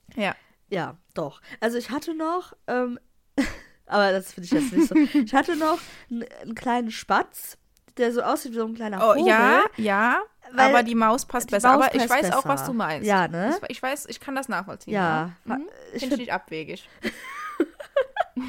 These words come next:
Speaker 2: Ja, ich find auch, die Maus passt besser. Also bei dem ist das zum Beispiel sehr klar, ne? Da weiß, also,
Speaker 1: Ja.
Speaker 2: es war ja eindeutig. Bei unserem nächsten, finde ich, war es ein bisschen schwieriger.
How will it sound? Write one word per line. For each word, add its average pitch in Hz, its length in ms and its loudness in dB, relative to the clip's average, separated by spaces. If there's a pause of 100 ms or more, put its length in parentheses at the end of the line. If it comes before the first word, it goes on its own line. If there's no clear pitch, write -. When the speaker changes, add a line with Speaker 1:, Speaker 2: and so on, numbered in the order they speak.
(960)
Speaker 2:
Ja, 226 140 2
ich 220 60 -4
find 208 160 -4
auch, 175 120 -2
die 190 120 -14
Maus 170 220 -8
passt - 220 -10
besser. 175 260 -4
Also 226 200 2
bei 233 140 2
dem 330 200 0
ist 440 80 -4
das 370 140 -2
zum 320 100 -6
Beispiel 269 280 -4
sehr 220 200 0
klar, 131 480 -10
ne? 156 280 -8 (320)
Da 202 160 -2
weiß, 240 200 0
also, 202 300 -2
Speaker 1:
Ja. - 40 -10 (340)
Speaker 2:
es 220 100 -8
war 214 120 -2
ja 226 120 0
eindeutig. 185 540 -2 (760)
Bei 247 140 -2
unserem 269 260 -6
nächsten, 254 600 -6 (320)
finde 339 260 -6
ich, - 120 -14
war 277 140 -2
es - 160 -12 (180)
ein 220 160 -18
bisschen 247 340 -8
schwieriger. 185 680 -8